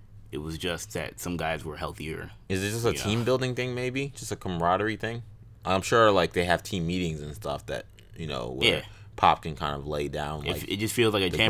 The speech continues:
Speaker 2: ground
Speaker 1: hub.
Speaker 2: rules and <laughs>
Speaker 1: Feels like a tampering hub. Yeah, I
Speaker 2: And
Speaker 1: mean, there's
Speaker 2: the
Speaker 1: no point to it besides, like, that's why these guys show up.
Speaker 2: As Kyrie said in the Bill Simmons of podcast, you know,
Speaker 1: Exactly.
Speaker 2: he's just happy to have the great relationships. <laughs> Like, he
Speaker 1: Yeah,
Speaker 2: got
Speaker 1: you know.
Speaker 2: great relationships.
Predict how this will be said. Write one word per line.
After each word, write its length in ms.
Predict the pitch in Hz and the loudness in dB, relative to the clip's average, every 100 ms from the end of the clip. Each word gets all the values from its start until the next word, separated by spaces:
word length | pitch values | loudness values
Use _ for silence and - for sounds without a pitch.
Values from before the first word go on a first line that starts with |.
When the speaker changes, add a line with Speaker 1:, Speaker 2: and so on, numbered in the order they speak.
| 92 | 6
Speaker 2:
ground 160 | 90 87 | 6 4
Speaker 1:
hub. 80 | 87 | 4
Speaker 2:
rules 500 | 87 85 85 85 82 | 4 6 4 2 -2
and 260 | 78 73 - 508 453 | -6 -4 -4 -4 -8
<laughs> 160 | - - | -16 -14
Speaker 1:
Feels 220 | - 104 | -4 -2
like 80 | 98 | -2
a 20 | |
tampering 440 | 87 95 92 71 82 | -2 -4 -4 -10 -12
hub. 160 | - - - - - - - - - - | -16 -18 -20 -20 -20 -20 -20 -20 -18 -4
Yeah, 80 | 101 | 0
I 40 | |
Speaker 2:
And 80 | 98 | 2
Speaker 1:
mean, 60 | 107 | 2
there's 80 | 107 | 4
Speaker 2:
the 80 | |
Speaker 1:
no 60 | 113 | 2
point 400 | - 135 123 - - - - - | 4 6 6 4 -10 -20 -16 0
to 180 | 131 117 | 4 4
it 160 | 92 - - - - - - - - | 2 -2 -20 -20 -20 -20 -18 -20 -12
besides, 600 | 90 - 98 98 95 82 | -6 6 8 8 6 -2
like, 280 | 87 85 85 - - - - - | -2 -2 -4 -12 -20 -20 -20 -2
that's 180 | 107 127 | 0 4
why 100 | 117 | 4
these 180 | 104 92 | 4 4
guys 220 | 101 95 | 6 6
show 240 | - 90 | 4 2
up. 200 | 95 107 - - | 4 2 0 -6
Speaker 2:
As 100 | 95 | -4
Kyrie 300 | - 104 104 | 6 8 8
said 200 | 104 101 | 8 6
in 40 | 92 | 6
the 80 | 85 | 2
Bill 220 | 92 92 | 4 4
Simmons 340 | 101 92 82 | 4 0 0
of 140 | 80 80 | 0 2
podcast, 420 | 76 - 62 69 | 0 0 -8 -4
you 40 | 87 | -2
know, 60 | |
Speaker 1:
Exactly. 300 | 87 92 95 | 0 2 2
Speaker 2:
he's 80 | 165 | 2
just 120 | 202 | 2
happy 280 | - - 90 | 2 2 4
to 80 | 85 | 6
have 160 | 87 78 | 4 4
the 80 | |
great 300 | 73 - 123 - - | -4 0 0 -2 -4
relationships. 720 | 87 104 78 - - - - | -2 0 -4 -8 -10 -10 -12
<laughs> 40 | - | -2
Like, 180 | 95 95 | 0 0
he 120 | - 131 | 2 4
Speaker 1:
Yeah, 340 | 104 104 90 | 6 6 6
Speaker 2:
got 120 | 87 80 | 2 2
Speaker 1:
you 40 | |
know. 40 | - | 0
Speaker 2:
great 140 | 92 | -2
relationships. 500 | 71 87 - - - | 0 -4 -4 -14 -18